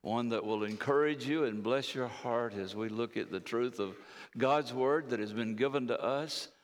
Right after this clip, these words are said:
a word of encouragement, a word, of course, of instruction, but one where we can identify with the Lord Jesus Christ and to know that we're his and he is ours, and that God has a wonderful future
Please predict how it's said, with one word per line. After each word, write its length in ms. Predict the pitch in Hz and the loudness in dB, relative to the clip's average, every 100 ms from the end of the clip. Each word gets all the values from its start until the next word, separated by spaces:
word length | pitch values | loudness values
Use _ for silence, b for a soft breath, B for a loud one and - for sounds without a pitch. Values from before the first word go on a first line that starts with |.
| B - | B -8
a 60 | |
word 260 | 101 127 151 | 2 4 4
of 140 | 131 | 2
encouragement, 720 | 131 120 139 143 156 151 170 131 | 0 0 2 4 2 -2 -2 -2
a 200 | 101 107 110 | -2 -4 0
word, 260 | 110 147 | 2 2
of 100 | 123 | 0
course, 280 | - 139 131 | 0 -2 0
of 120 | 120 | -4
instruction, 760 | 113 104 - 139 147 - 170 170 - B B B B - | -2 -4 0 2 2 -2 -8 -8 -12 B B B B -2
but 180 | - | 0
one 600 | 120 135 160 180 190 185 151 | 0 0 2 2 0 0 2
where 100 | 143 | 4
we 220 | 151 170 | 2 2
can 180 | 165 147 | 2 0
identify 880 | 127 117 156 185 151 - 92 90 | -2 0 0 2 -2 -2 -2 -2
with 180 | 98 104 | -4 -2
the 80 | 110 | -2
Lord 260 | 120 127 | 0 -2
Jesus 440 | 107 127 113 117 - | -2 -4 -2 -4 -4
Christ 680 | - 113 113 120 117 - - b b b - | -2 -2 0 -2 -4 -8 -12 b b b -4
and 140 | 113 | -2
to 120 | 110 107 | 0 0
know 280 | 113 143 | 2 2
that 180 | 131 127 | 2 0
we're 200 | 120 123 | 0 0
his 340 | 117 123 127 120 | 2 2 2 -2
and 140 | 110 | -2
he 140 | 127 | 0
is 180 | 117 113 | 0 0
ours, 580 | 110 110 113 113 113 - B B B | 0 0 0 -2 -2 -8 B B B
and 140 | 110 113 | -2 -2
that 200 | 101 110 | -2 0
God 360 | 120 131 131 | 2 2 0
has 260 | 123 123 113 | 0 0 0
a 140 | 107 | -2
wonderful 720 | 104 110 139 156 151 156 151 | -2 -2 -2 -2 -4 -2 -4
future 720 | 143 - 180 165 - 92 95 | -4 -6 -4 -4 -4 -4 -4